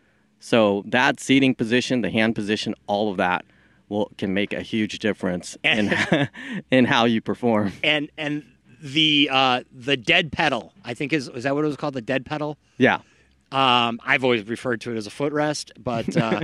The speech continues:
Speaker 1: <laughs>
Speaker 2: but, but I've also known, like, okay, you know, hey, I guess that's there for a reason. It's really sturdy,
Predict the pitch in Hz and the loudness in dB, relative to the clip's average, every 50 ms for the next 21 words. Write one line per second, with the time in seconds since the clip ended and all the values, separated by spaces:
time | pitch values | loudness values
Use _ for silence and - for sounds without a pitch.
0 | - - - - - - - 254 247 190 302 311 302 269 302 311 294 - 330 302 | -6 -8 -12 -18 -8 0 0 0 2 2 4 4 4 4 4 2 2 0 0 0
1 | 220 226 277 294 262 202 160 151 151 151 - 185 - - 220 175 151 143 143 151 | 2 2 2 2 2 0 0 -2 -4 -2 -2 -2 2 2 2 2 2 -2 -2 -2
2 | 151 147 139 202 196 160 139 143 147 180 202 - - 185 156 - 156 175 170 156 | -4 0 0 0 0 0 0 -2 -2 -2 -2 -4 -4 -4 -4 -2 0 0 0 0
3 | - - 147 143 143 185 202 156 160 147 139 - - 165 170 165 151 - - - | -2 -6 -6 -2 0 0 0 0 -2 -4 -4 -6 -4 -2 0 0 0 -2 -2 0
4 | - 262 262 214 156 139 151 | 4 4 4 4 4 0 -4